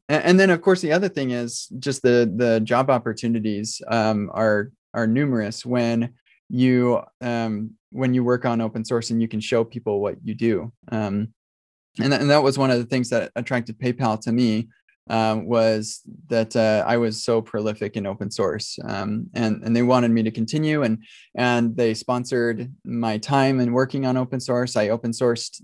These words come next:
Downshift and Glamorous, um, and I, I feel like there may have been one or two others, uh, that were smaller. Um, and, uh, and I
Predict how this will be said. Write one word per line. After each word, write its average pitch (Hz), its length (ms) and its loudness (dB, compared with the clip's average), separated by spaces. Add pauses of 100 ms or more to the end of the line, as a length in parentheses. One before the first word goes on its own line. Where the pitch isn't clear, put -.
Downshift 135 680 0
and 92 160 -10
Glamorous, 131 800 -2
um, 113 420 -2 (480)
and 120 280 4
I, 113 140 2
I 123 80 -4
feel 151 220 4
like 131 180 2
there 131 160 0
may 127 140 0
have 120 100 -2
been 117 160 -4
one 113 140 -4
or 113 60 -4
two 120 200 -4
others, 117 400 -2
uh, 113 120 -2
that 113 120 -2
were 95 100 -6
smaller. 117 540 -2 (420)
Um, 117 520 2 (260)
and, 117 300 0
uh, 110 260 4
and 127 300 -4
I 127 320 0